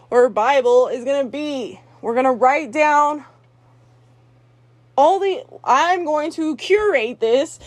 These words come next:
and write down sections and such. And it's your duty also to include what you experience also. So I'll, for example, put in conflicts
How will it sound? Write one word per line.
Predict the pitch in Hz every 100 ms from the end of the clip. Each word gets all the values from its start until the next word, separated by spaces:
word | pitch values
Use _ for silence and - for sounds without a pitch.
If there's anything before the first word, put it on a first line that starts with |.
| - - -
and | 247
write | 320 302
down | 277 277
sections | 277 220 214 220 214 214 - - _ _ _ _ -
and | 226 233
such. | - 254 277
And | - 247
it's | 254 226
your | 233 359 403 427
duty | 285 370 415 349 320 381 415 _ _ -
also | 233 339 427 - 202 233 330 294 _ _
to | - 311 320 302 302 - _ _ _ -
include | 330 349 - 359 370 277 190
what | 214 233 285 -
you | 247 254 233
experience | 226 208 - 214 208 208
also. | 143 147 - - - -
So | - - -
I'll, | 339 339 330
for | - 262
example, | 254 269 277 269
put | 254 214
in | 196
conflicts | - 349 302 294 233 240 269 -